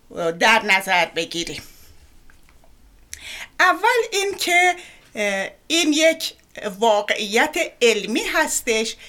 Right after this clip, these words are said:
که افکار ما احساسات ما رو تعیین می‌کنن، احساسات ما تعیین کننده رفتار ما هستن، رفتار ما تعیین کننده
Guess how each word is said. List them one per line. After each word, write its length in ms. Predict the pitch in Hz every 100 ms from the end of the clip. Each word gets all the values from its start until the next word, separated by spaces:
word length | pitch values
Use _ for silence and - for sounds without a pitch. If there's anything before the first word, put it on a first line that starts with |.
| - -
که 160 | 294 -
افکار 760 | - 262 - - 403 415 403 330
ما 420 | 254 262 254 254 - _ 254
احساسات 840 | 247 - - 214 208 392 415 403
ما 280 | 339 294 277
رو 140 | 277
تعیین 540 | 269 240 226 233 226
می‌کنن، 640 | 220 220 226 214 208 208 233 - - _
احساسات 840 | 330 - - 277 247 - 370 427 392 330
ما 180 | 311
تعیین 540 | 302 - 190 208 190 202
کننده 720 | - 202 196 190 269 427 370
رفتار 580 | 285 269 - - 233 226
ما 240 | 220 202 214
هستن، 560 | 214 208 - 208 196 - - - -
رفتار 720 | 233 254 269 - 370 415 392
ما 260 | 349 302 294
تعیین 540 | 294 233 214 208 196
کننده 680 | 196 220 208 202 208 277 415